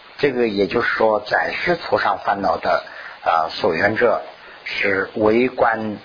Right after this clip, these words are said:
啊，欲地，这个就是分那个欲地，啊，乃至，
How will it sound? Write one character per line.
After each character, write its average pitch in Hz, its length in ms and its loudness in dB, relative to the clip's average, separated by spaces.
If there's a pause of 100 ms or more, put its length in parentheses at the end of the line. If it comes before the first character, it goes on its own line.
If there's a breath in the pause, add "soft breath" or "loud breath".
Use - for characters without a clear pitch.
(400 loud breath)
啊， 82 500 2 (100)
欲 151 260 -2
地， 101 300 -6 (280)
这 143 120 0
个 117 120 -2
就 120 120 0
是 107 260 2
分 113 240 -2
那 110 100 0
个 101 80 0
欲 131 240 0
地， 87 260 -8 (460 loud breath)
啊， 82 480 2 (160)
乃 107 340 0
至， 117 480 -2